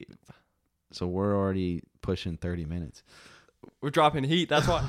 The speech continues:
Speaker 1: <laughs> Let's go.
Speaker 2: All right.
Speaker 1: Um,
Speaker 2: Before we go to the draft, you gotta drop the,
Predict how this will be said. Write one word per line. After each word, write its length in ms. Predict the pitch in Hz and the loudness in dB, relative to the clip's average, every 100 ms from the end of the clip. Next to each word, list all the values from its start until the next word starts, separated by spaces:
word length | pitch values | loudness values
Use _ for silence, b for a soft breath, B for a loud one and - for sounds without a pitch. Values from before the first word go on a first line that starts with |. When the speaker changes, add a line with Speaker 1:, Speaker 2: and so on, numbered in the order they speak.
| - | -2
Speaker 1:
<laughs> 120 | 165 | -2
Let's 360 | 175 165 190 151 | -2 -2 -2 -4
go. 400 | 180 180 160 101 B | -2 0 -2 -6 B
Speaker 2:
All 80 | 139 | -2
right. 180 | 151 123 | 0 2
Speaker 1:
Um, 240 | 123 120 | 2 2
Speaker 2:
Before 140 | 117 165 | 4 2
we 80 | |
go 100 | 160 | 2
to 60 | 156 | -2
the 80 | 143 | -4
draft, 440 | 127 156 156 - | 0 0 0 -2
you 60 | 117 | -8
gotta 180 | 131 120 | -8 -8
drop 360 | 123 127 127 | -6 -6 -4
the, 240 | 131 113 | -6 -6